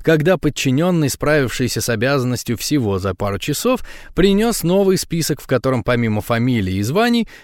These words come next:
были указаны места пребывания этих людей в данный момент. Генерал-лейтенант Глеб Прохорович Мирошниченко, хозяйственное управление М Г Б,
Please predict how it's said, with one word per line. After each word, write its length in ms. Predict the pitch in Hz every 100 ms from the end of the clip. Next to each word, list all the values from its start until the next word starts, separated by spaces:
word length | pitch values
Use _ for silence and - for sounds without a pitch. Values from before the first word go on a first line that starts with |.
| -
были 280 | 151 254 240
указаны 500 | 190 196 190 180 170
места 380 | 139 - 151
пребывания 720 | 139 131 104 107 139 185 175
этих 200 | 151 120
людей 380 | 117 107 98 139
в 80 | 131
данный 340 | 104 104 101
момент. 540 | 113 131 113 90 95 - _ _ _ _ _ _ _ _ _ _ _
Генерал-лейтенант 1040 | 107 127 120 123 139 131 117 127 135 139
Глеб 340 | 101 107 127 135
Прохорович 640 | - 117 117 120 117 117 -
Мирошниченко, 1040 | 123 120 120 - 123 120 - 90 82 - - _ _ -
хозяйственное 760 | - 117 104 123 131 123 120 117
управление 640 | 104 120 117 117 113 113
М 120 | 113 107
Г 140 | 117
Б, 280 | 110 120